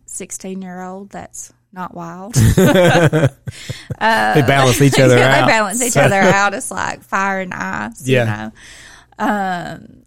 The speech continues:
Speaker 1: and I just stay home with, with him, and, I mean, they both keep me running on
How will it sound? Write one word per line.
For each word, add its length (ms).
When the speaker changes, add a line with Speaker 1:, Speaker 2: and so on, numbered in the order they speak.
Speaker 1:
and 520
I 240
just 260
stay 200
home 340
with, 180
with 200
him, 460
and, 260
I 80
mean, 180
they 120
both 260
keep 200
me 120
running 460
on 300